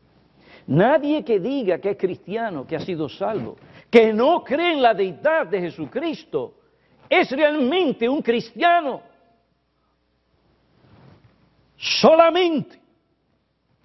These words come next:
aquel que es cristiano, que verdaderamente es un cristiano,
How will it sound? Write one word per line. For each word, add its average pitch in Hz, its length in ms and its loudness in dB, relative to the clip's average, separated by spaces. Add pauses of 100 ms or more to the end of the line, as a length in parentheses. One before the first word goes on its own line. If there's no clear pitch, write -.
(2000)
aquel 143 560 -2 (3250)
que 104 160 -6
es 127 100 -6
cristiano, 107 560 -6 (880)
que - 80 -8
verdaderamente 120 680 -4
es - 120 -10
un - 80 -4
cristiano, 190 420 -10